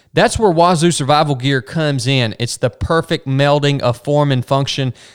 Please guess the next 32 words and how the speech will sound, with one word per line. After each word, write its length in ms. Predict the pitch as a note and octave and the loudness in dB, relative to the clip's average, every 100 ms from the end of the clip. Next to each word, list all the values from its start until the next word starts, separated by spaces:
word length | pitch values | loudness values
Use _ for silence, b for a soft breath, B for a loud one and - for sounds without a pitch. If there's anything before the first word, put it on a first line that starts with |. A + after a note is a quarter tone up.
| B | B
that 200 | C3 C#3 | 0 2
allows 520 | B2 C3 D3 E3+ D#3+ | 2 2 2 2 0
you 120 | D3 D3 | -2 -2
to 160 | C3+ | -4
build 360 | G#2+ C3+ C#3 C#3 | -2 2 2 2
a 100 | A#2+ | 0
wide 480 | A#2 A2+ C3 D#3 C#3+ | 0 0 2 2 0
variety 640 | C3 C3 B2+ C3 C3 B2+ | 0 2 2 4 2 2
of 180 | A2+ - | -2 -4
tools 500 | - D#3+ F3 E3 - | -2 2 2 -2 -4
into 320 | C#3 C#3 - | -2 0 0
your 280 | D3 B2+ A#2+ - | 0 0 -2 0
everyday 920 | C3+ C#3+ D3+ D3+ C3 C3 C3 B2+ A2+ b b | 0 2 0 0 2 2 2 0 -4 b b
wear. 580 | - A2 A#2+ A2+ E2+ F#2 _ _ _ _ _ _ _ _ _ _ | -10 0 2 2 0 -8 _ _ _ _ _ _ _ _ _ _
This 260 | C3 E3 - | 0 0 0
stuff 320 | G3 F3+ F3 | 0 0 0
is 160 | C#3+ - | -4 0
awesome, 480 | B2+ C3+ A#2+ A#2 G#2 | 2 2 0 -4 -2
guys. 460 | G#2+ G#2+ G#2+ - - | 0 0 0 -4 -8
I've 220 | - D3 D#3+ | -2 0 2
been 160 | E3+ | 0
using 360 | D#3+ D3 D3 B2+ | 2 2 0 0
Wazoo 560 | C3 C3+ C3+ C3+ C3 | 2 2 2 0 0
Survival 560 | B2 C3 A2+ B2 C3 B2+ | 0 -4 -2 2 2 0
Gear 260 | A#2 B2 A2+ | -2 -4 -2
products 520 | - B2 B2 A2+ - | 0 0 2 -2 -8
for 300 | - A#2 A2 B B B | -4 -2 -4 B B B
well 300 | A#2+ C#3 E3 | 0 2 4
over 280 | D#3+ C3+ C3+ | 2 2 0
a 40 | |
year 280 | B2 B2+ B2+ | 0 0 0
now. 400 | B2+ B2 A#2+ | 2 2 0